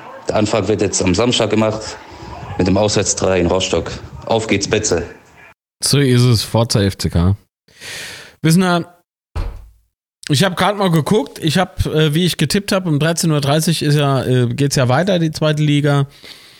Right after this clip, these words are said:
Speaker 2: Äh, spielt, äh, Fürth gegen Nürnberg, Derby. Ich bin mal gespannt, wie bei Dennis so Derby aussieht. Düsseldorf gegen Rostock und H S V gegen Elversberg.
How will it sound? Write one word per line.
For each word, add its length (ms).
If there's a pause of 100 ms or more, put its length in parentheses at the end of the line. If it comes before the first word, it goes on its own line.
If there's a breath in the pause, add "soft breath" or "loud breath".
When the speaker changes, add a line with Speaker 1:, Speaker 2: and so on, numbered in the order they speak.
(300 loud breath)
Speaker 2:
Äh, 420
spielt, 480
äh, 220
Fürth 320
gegen 180
Nürnberg, 520
Derby. 340
Ich 140
bin 120
mal 100
gespannt, 360
wie 80
bei 120
Dennis 320
so 160
Derby 440
aussieht. 560 (1300 loud breath)
Düsseldorf 580
gegen 240
Rostock 800 (840)
und 500 (100)
H 260
S 120
V 640 (240)
gegen 240
Elversberg. 760